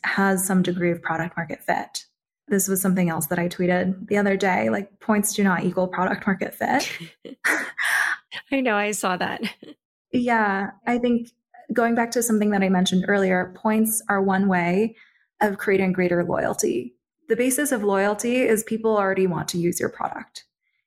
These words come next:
Speaker 1: And a points program ideally just takes, you know, that segment of users who had tried you, were sort of into you, but, like, not super loyal or not super retained, and, like, shifts them up one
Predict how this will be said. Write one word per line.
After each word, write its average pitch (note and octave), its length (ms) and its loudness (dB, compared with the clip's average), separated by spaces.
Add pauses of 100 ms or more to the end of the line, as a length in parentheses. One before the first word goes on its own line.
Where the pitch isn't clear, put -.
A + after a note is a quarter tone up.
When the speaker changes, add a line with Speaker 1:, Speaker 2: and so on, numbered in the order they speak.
(140)
Speaker 1:
And F#3+ 360 2
a G3+ 60 -2
points G#3+ 320 0
program F#3 480 2
ideally F3+ 400 2
just F3+ 220 -2
takes, - 520 0 (240)
you G3 140 2
know, F3 160 2
that F#3 200 -2
segment F#3+ 480 2
of F3+ 120 -2
users F3+ 380 2
who F3+ 380 0 (480)
had G3+ 140 0
tried C4+ 300 0
you, A#3+ 600 2
were G3+ 240 0
sort G#3+ 220 2
of G#3+ 120 2
into G3+ 260 0
you, F#3+ 200 4
but, F#3 220 -2
like, F3 200 -2
not F#3+ 220 2
super G3+ 540 0
loyal G#3 360 0
or F#3+ 100 2
not F3 200 0
super A3 280 0
retained, C4 360 0
and, A3 140 4
like, F#3+ 160 2
shifts - 320 -2
them F#3+ 260 0
up - 220 -4 (140)
one F#3 480 2